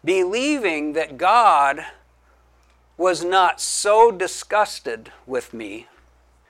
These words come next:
that he wanted nothing to do with me. Jesus said to love your neighbor in what way?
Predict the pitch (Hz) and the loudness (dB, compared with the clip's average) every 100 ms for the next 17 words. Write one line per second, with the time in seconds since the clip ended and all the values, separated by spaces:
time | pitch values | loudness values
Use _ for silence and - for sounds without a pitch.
0 | _ _ 131 139 143 135 143 139 123 135 | _ _ -8 -4 -4 -2 -2 -2 -6 -6
1 | 131 147 131 131 123 139 117 - - 87 | -6 -10 -12 -12 -10 -10 -10 -14 -20 -20
2 | - _ _ _ _ _ _ _ _ _ | -20 _ _ _ _ _ _ _ _ _
3 | _ _ _ _ 156 170 156 151 - 139 | _ _ _ _ -2 -2 -2 -8 -2 0
4 | 127 - 127 127 135 135 123 156 196 151 | 0 -4 -4 0 0 -2 -4 -2 0 0
5 | 143 143 - - _ - 143 147 160 147 | -2 -2 -8 -18 _ -8 -4 0 -2 0
6 | 139 110 98 | -4 -4 -12